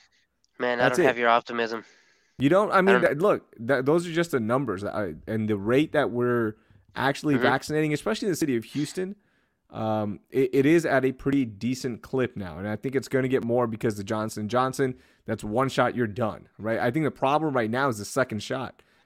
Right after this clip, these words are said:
Speaker 2: trying to, the logistics of the second shot, as you mentioned. So, um, I think we're about a month, month and a half away from that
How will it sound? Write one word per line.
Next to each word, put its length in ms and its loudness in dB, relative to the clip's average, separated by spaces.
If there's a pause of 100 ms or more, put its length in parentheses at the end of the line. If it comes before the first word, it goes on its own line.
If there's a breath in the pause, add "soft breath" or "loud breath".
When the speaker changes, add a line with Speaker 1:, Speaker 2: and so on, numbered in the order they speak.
(140)
Speaker 2:
trying 200 0
to, 80 -2
the 60 -4
logistics 480 -2
of 80 0
the 80 -4
second 260 -4
shot, 200 -4
as 220 -4
you 120 -2
mentioned. 480 -4
So, 320 -2 (500 soft breath)
um, 320 -2 (260)
I 140 2
think 200 0
we're 80 4
about 200 2
a 40 2
month, 340 -4
month 240 -2
and 80 -4
a 40 0
half 220 -4
away 280 2
from 560 -2 (300)
that 320 -6